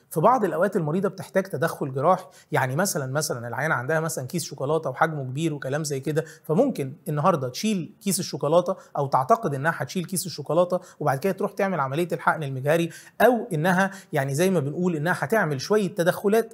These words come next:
قبل ما تفكر في عملية الحقن المجهري. الوقت بقى اللي المريضة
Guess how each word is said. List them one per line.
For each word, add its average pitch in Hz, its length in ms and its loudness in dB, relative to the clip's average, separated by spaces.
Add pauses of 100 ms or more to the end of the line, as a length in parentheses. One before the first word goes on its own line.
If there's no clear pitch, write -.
(160)
قبل 190 240 4
ما 143 100 0
تفكر 185 420 2 (200)
في - 80 4
عملية 143 300 4
الحقن 160 300 0
المجهري. 131 440 -2 (360)
الوقت 196 360 4
بقى 190 300 4
اللي 143 120 0
المريضة 147 420 2